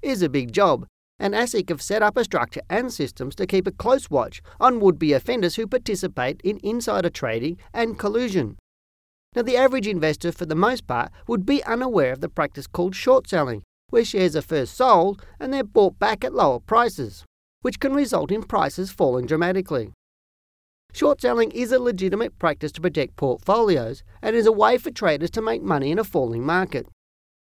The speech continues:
If this practice occurs just prior to announcement that was likely to lead to a rapid rise in share price, people could potentially gain from manipulating the price. A possible recent case of this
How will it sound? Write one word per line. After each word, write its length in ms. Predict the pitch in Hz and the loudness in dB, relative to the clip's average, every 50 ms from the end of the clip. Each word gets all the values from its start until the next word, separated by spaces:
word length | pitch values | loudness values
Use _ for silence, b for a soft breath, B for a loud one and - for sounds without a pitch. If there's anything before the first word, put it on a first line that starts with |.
| _ - - | _ -8 -6
If 140 | 208 190 | -6 -4
this 180 | 196 262 285 - | -2 -4 -4 -4
practice 400 | - - 160 151 - - 143 117 | -2 -2 -2 -2 -2 -4 -8 -6
occurs 500 | 135 - - 233 240 - 143 139 165 165 | -8 -4 0 2 2 2 2 0 -2 -4
just 320 | - - 233 233 220 - | -2 -2 -2 -2 -2 -4
prior 220 | - 214 175 156 131 | -4 -2 0 0 0
to 160 | - - 139 | -2 -2 -2
announcement 520 | 135 139 180 202 214 196 - - 147 143 | -2 0 0 -2 -2 -4 -4 -6 -4 0
that 120 | 147 175 180 | 0 2 2
was 160 | 202 190 190 | 2 0 0
likely 420 | 190 196 208 240 240 - 254 254 | 0 2 2 0 0 -2 -6 -8
to 140 | 233 - 247 | -6 -4 -4
lead 260 | 233 196 143 123 123 - | 0 0 0 0 -2 -2
to 100 | - 139 | -2 -2
a 60 | 139 139 | -2 0
rapid 320 | 151 180 185 185 254 - | -2 -2 -2 -2 -2 -2
rise 340 | - 208 170 123 120 117 110 | 0 0 0 0 0 -2 -4
in 80 | 123 113 | -6 -2
share 240 | - - 226 254 | 2 4 4 4
price, 460 | 254 - - 147 113 107 117 156 - - _ _ _ _ _ _ - | 4 2 0 -2 -2 -2 -4 -6 -10 -14 _ _ _ _ _ _ -4
people 300 | - 269 247 - 277 277 - | -4 -2 -2 -2 -4 -4 -4
could 260 | - - 240 226 - | -2 -2 -2 -2 -2
potentially 560 | - 302 - - 233 180 156 - 170 180 185 | -6 -4 -2 -2 -2 -2 -2 -2 -2 0 0
gain 380 | 180 156 - 208 185 151 139 139 | 0 -2 -2 0 0 0 0 0
from 160 | - 208 214 | -2 -2 -2
manipulating 640 | 233 233 202 214 214 - - - 165 120 113 135 156 | -2 -2 -2 -2 -4 -4 -4 -2 -2 -4 -2 -2 -2
the 80 | 185 196 | -2 -2
price. 440 | 190 233 240 254 226 170 123 - - _ _ _ _ _ _ _ _ _ _ _ _ _ _ - | -2 -2 0 0 0 0 -2 -4 -10 _ _ _ _ _ _ _ _ _ _ _ _ _ _ -6
A 80 | - | -4
possible 480 | - - 180 180 - 269 240 269 269 247 | 2 4 4 4 4 2 -2 0 0 2
recent 360 | 190 156 151 147 151 127 120 | 2 0 0 0 -4 -6 -6
case 380 | - - 220 233 262 247 - - | -6 -6 -6 -6 -6 -6 -8 -8
of 140 | 139 107 | -10 -8
this 260 | 113 120 135 190 - | -6 -6 -6 -6 -8